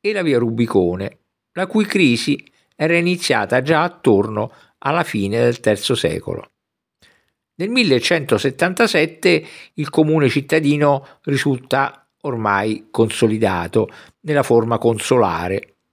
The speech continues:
Del millecentonovantotto è la prima s-, scelta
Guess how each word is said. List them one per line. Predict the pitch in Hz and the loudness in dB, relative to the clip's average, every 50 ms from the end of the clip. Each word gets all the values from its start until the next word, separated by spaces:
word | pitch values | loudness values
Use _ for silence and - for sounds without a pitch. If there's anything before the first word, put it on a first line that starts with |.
| _ _ _ _ _ _ _ _ _ _ | _ _ _ _ _ _ _ _ _ _
Del | - 120 131 147 139 135 127 123 123 120 | -6 0 2 2 4 4 4 4 2 2
millecentonovantotto | 139 151 147 135 123 113 - - 123 117 - - 117 123 131 151 160 151 - - 214 220 208 214 - 139 120 98 - - - - _ _ | 2 2 4 4 4 2 2 0 -2 -2 0 2 2 2 2 2 0 0 0 2 2 2 2 2 2 2 2 2 0 -6 -14 -20 _ _
è | - 110 | -6 -2
la | 117 120 | -2 -2
prima | - - 135 131 120 120 110 107 - - | 0 0 -2 -2 0 0 0 -2 -2 -4
s-, | - - - - - - | -6 -8 -8 -10 -12 -12
scelta | - - - - 143 110 98 98 - _ - 123 120 117 - | -10 -6 -2 0 0 0 0 -2 -4 _ -2 -2 -2 -2 -6